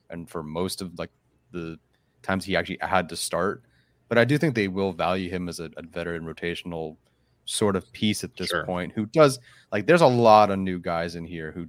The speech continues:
Speaker 1: don't, who haven't played. Now, did Devon Campbell play really well in this system that he's familiar with? Maybe not to end the year, but I think they're gonna, they're going to prioritize that over Dean Leonard. It sucks to have, you know, to, for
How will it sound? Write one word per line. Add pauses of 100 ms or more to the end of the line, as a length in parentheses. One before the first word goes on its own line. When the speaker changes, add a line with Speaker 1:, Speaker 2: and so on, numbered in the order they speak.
Speaker 1:
don't,
who
haven't
played. (280)
Now, (880)
did
Devon
Campbell
play
really
well
in
this
system
that
he's
familiar
with?
Maybe
not
to
end
the
year, (420)
but
I
think
they're
gonna, (260)
they're
going
to
prioritize
that
over
Dean
Leonard. (360)
It
sucks
to
have,
you
know,
to,
for